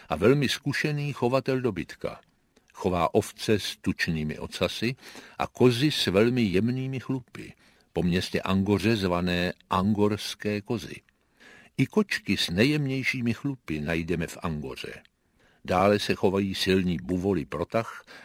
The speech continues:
a ušlechtilí plemenní koně k jízdě. Ve městě je Armén učenlivý a obratný řemeslník, který, jakmile poznal nový evropský výrobek,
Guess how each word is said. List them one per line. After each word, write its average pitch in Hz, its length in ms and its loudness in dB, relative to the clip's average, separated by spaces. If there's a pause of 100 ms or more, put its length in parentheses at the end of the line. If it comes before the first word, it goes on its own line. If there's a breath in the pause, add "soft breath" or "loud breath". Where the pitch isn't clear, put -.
a - 100 -6
ušlechtilí 131 800 -2
plemenní 104 680 2
koně 104 320 0
k - 100 -12
jízdě. - 540 -6 (1040 loud breath)
Ve 110 100 6
městě 180 500 4
je 73 320 -2
Armén 117 480 4
učenlivý 160 720 -2
a 117 120 -6
obratný 143 520 -2
řemeslník, - 920 -6 (240 soft breath)
který, 104 340 4
jakmile 127 420 2
poznal 127 440 2
nový 131 360 0
evropský 131 520 -2
výrobek, 147 680 -4